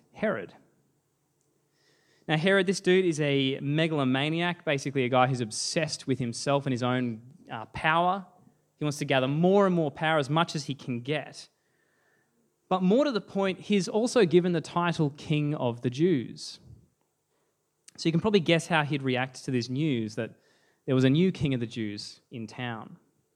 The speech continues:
So in a, like a, a little summary here, we have the Magi, they've come to worship Jesus.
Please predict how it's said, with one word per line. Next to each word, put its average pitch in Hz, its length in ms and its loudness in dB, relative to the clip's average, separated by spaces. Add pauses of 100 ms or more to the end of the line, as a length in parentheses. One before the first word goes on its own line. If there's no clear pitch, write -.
(2000)
So 196 140 2
in 196 80 6
a, 196 40 4
like 202 140 2
a, 190 320 2
a 202 60 -2
little 208 220 2
summary 208 580 4
here, 143 400 0
we 147 80 -2
have 151 160 0
the 151 80 2
Magi, 185 500 0
they've 151 160 -2
come 180 300 0
to 160 160 -4
worship 165 720 -4
Jesus. 135 720 -6